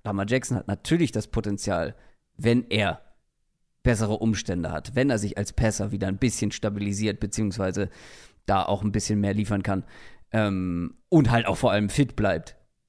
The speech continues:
noch weiter nach oben zu kommen. Ähm,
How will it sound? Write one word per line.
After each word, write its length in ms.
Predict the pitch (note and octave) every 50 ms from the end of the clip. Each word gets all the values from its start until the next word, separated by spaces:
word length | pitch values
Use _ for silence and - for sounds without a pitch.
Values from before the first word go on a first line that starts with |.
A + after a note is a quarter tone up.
| _ _ _ _ _
noch 420 | C3+ C3+ B2+ - - - - - - _
weiter 340 | - A2 A#2 A#2 G#2+ - G#2
nach 160 | G2+ F#2+ F#2 -
oben 340 | - C3 A#2+ G#2+ G2+ -
zu 120 | - - G2+
kommen. 320 | - A#2 A#2 A2+ - - - - _ _ _ - - - - _ _ _ _ _ -
Ähm, 460 | F#2+ G2 F#2+ F2 D#2+ E2 - -